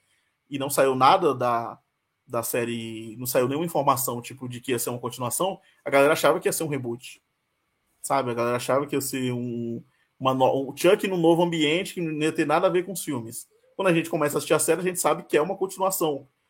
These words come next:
não só pelas referências. Depois a série, ela meio que mistura o passado e o futuro, né? Ali ela, ela mistura uma nova história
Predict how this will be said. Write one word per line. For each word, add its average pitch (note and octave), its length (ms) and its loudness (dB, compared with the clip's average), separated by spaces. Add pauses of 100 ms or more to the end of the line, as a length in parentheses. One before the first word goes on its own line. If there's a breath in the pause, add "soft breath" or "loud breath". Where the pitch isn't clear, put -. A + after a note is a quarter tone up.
(120)
não F3 100 0
só F#3 100 6
pelas F3+ 220 6
referências. F#3 560 2
Depois C3+ 480 -4
a D#3+ 60 0
série, D3+ 400 -4 (380 soft breath)
ela B2 320 4
meio D3 220 0
que D#3+ 100 -10
mistura D#3+ 460 -2
o D3+ 140 -2
passado D3+ 480 4
e - 20 2
o - 20 2
futuro, E3+ 520 -6
né? B2 180 -6
Ali C3 180 -6
ela, B2+ 160 -6 (240)
ela C3 140 -2
mistura C#3 300 -2
uma C#3 120 0
nova C3 220 -2
história E3+ 420 0